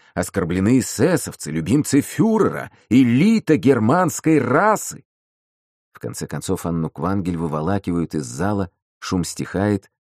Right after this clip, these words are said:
суд удаляется на совещание. Через пять минут он снова на месте.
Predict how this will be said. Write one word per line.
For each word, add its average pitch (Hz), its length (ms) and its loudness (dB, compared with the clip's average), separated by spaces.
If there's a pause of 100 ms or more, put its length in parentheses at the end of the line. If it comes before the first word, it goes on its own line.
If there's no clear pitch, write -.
(160)
суд - 380 -4
удаляется 90 540 -2
на 82 80 -2
совещание. 64 760 -10 (680)
Через 71 300 -6
пять 80 260 -4
минут 76 300 -6
он 90 100 -4
снова 67 280 -10
на 67 120 -10
месте. - 420 -16